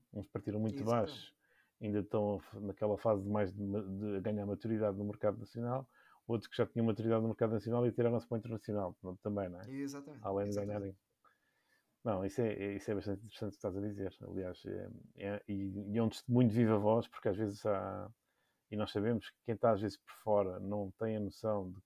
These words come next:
Speaker 1: que, do trabalho que tem envolvido em tudo, não é? Em tudo que é desde, então o que estavas a dizer é gritante, não é? Portanto, a falta de profissionais de, então de e-commerce é, é, é gritante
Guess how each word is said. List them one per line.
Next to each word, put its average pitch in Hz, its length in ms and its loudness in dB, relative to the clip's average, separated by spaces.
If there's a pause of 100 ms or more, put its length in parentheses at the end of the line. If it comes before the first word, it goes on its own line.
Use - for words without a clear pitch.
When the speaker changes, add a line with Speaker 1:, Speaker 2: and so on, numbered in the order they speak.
Speaker 1:
que, 98 360 -2 (600)
do 107 100 -10
trabalho 101 340 0
que - 60 -20
tem 104 140 0
envolvido 98 800 -4 (640)
em 101 100 -4
tudo, 107 300 0
não 95 100 -4
é? 95 80 -6
Em 90 60 -10
tudo 98 340 -8
que 101 100 -8
é 98 60 -2
desde, 95 300 -6 (840)
então 110 300 0 (160)
o 101 100 -6
que - 60 -14
estavas 107 340 4
a 113 60 6
dizer 107 280 4
é 110 60 4
gritante, 113 440 0
não 92 100 -8
é? 95 80 -10
Portanto, - 260 -16
a - 40 -14
falta 98 200 -2
de - 40 -10
profissionais 98 480 -6
de, 95 340 -6
então 101 260 -2
de 101 60 0
e-commerce - 800 -4
é, 104 180 -8 (120)
é, 101 320 -4
é - 20 -4
gritante 101 520 -2